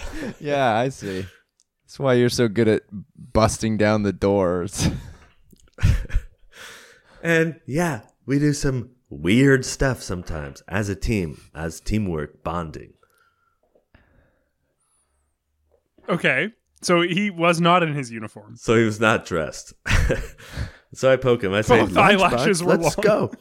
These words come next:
Speaker 2: <laughs> Yeah. Yeah, he still had both fake eyelashes on. So he pulled out. He was pretty much fully dressed, except for he had both fake eyelashes on. <laughs> And so I s-, I was trying to poke him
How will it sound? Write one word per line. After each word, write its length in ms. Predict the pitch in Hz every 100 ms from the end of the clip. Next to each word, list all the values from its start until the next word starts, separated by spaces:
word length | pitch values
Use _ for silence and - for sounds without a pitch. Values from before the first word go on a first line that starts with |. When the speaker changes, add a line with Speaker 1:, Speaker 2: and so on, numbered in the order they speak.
| _ _ - _ _ _ _ _ -
Speaker 2:
<laughs> 180 | - -
Yeah. 340 | 131 - - - - 180 - - -
Yeah, 140 | -
he 120 | 101 147
still 180 | - 143
had 180 | 107 98
both 200 | 101 -
fake 260 | 104 90
eyelashes 520 | 104 120 78 - 78 80
on. 300 | - - -
So 140 | 110
he 80 | 113
pulled 440 | 156 - 254 349
out. 200 | 151 139
He 80 | 143
was 120 | 185
pretty 200 | 185 240
much 180 | 220 185
fully 260 | - 160 147
dressed, 440 | 123 117 123 - -
except 340 | 98 - 101
for 200 | - 98
he 120 | 95 98
had 220 | 90 85
both 260 | 87 85 -
fake 220 | 87 82
eyelashes 520 | 76 71 - - -
on. 180 | - - - - - 539 - -
<laughs> 120 | - - - - - - - - - - _ _ - - - _ _ _ -
And 440 | 104 98 98 95
so 200 | - 101
I 40 | 95
s-, 200 | 95 - _ _ _ _ _ -
I 80 | 135
was 100 | 143
trying 120 | 131
to 60 |
poke 280 | 98 117 101
him 240 | 90 80